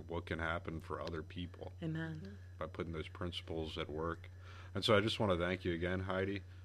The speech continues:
Speaker 1: Uh, it was a pleasure to talk with you. And, uh, we had some technical difficulties here, but we got through it.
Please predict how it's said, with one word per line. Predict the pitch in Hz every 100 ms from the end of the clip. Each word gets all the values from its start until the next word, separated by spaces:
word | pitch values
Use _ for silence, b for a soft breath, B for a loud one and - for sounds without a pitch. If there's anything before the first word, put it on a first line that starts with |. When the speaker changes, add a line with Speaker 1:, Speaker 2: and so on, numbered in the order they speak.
| B -
Speaker 1:
Uh, | 78
it | 78
was | 90
a | 82
pleasure | - 90 90
to | 85
talk | 85 85 87
with | 95 92
you. | 101 101 B B B B -
And, | 80 80 80
uh, | 78 78
we | 92
had | 101
some | - 78
technical | 98 92 101 101
difficulties | 101 98 90 98 101 95
here, | 104 110
but | 101 90
we | 87
got | 90 87
through | 90 104
it. | 123